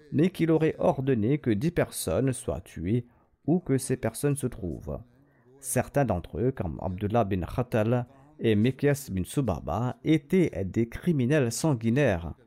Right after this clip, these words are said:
Et ils ont été punis en guise de représailles.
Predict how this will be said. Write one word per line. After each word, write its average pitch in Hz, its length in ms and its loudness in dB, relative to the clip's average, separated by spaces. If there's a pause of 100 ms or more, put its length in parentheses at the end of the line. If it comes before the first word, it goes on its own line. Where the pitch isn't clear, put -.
(920)
Et 196 300 4
ils 180 220 6
ont 165 80 4
été 226 200 2
punis 127 440 4 (100)
en 127 160 4
guise 135 340 2
de 110 100 4
représailles. 73 920 -2